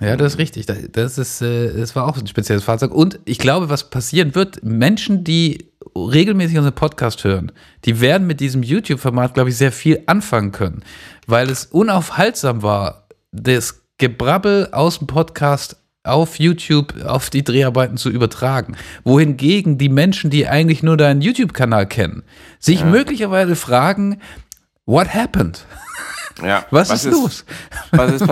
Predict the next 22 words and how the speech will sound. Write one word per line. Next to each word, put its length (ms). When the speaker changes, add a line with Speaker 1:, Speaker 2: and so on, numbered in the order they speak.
Speaker 2:
passiert 180
Speaker 1:
ist 80
Speaker 2:
mit 80
Speaker 1:
passiert? 200
Speaker 2:
diesen 120
Menschen? 400
Ja, 160
Speaker 1:
Wer 120
ist 220
Speaker 2:
es 20
Speaker 1:
er? 200
Speaker 2:
ist 160
Speaker 1:
Warum 240
redet 320
er 160
so? 420
Was 180
soll 160
das? 320
<laughs> 440
Die 80
kannten 200